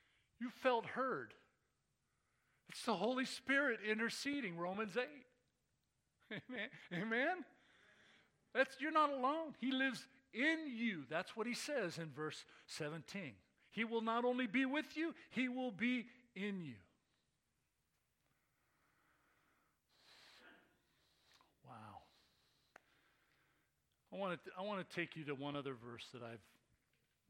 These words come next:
found great help in. And it was, um, centuries before this night that we've just thought about.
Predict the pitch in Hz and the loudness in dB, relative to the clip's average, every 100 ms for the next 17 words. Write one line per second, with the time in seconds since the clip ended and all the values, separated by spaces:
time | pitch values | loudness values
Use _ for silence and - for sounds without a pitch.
0 | 180 _ _ 143 139 127 110 _ - 143 | -20 _ _ -8 -8 -8 -14 _ -10 -6
1 | 143 - 127 104 - 113 92 _ _ _ | -6 -8 -12 -14 -20 -20 -20 _ _ _
2 | _ 127 131 151 143 135 - - _ _ | _ -10 -8 -8 -8 -10 -14 -18 _ _
3 | _ _ _ _ - 135 127 117 - - | _ _ _ _ -8 -6 -6 -10 -16 -20
4 | _ _ _ - - - 214 226 - 208 | _ _ _ -20 -12 -8 -6 -6 -6 -8
5 | 113 135 - 156 135 117 113 - 113 92 | -8 -12 -12 -8 -8 -8 -12 -12 -12 -14
6 | 90 _ _ _ _ _ _ _ _ _ | -20 _ _ _ _ _ _ _ _ _
7 | _ _ _ _ _ _ _ - 120 117 | _ _ _ _ _ _ _ -16 -14 -14
8 | 104 120 - - _ _ _ _ 120 107 | -14 -16 -16 -20 _ _ _ _ -6 -6
9 | 95 92 | -10 -18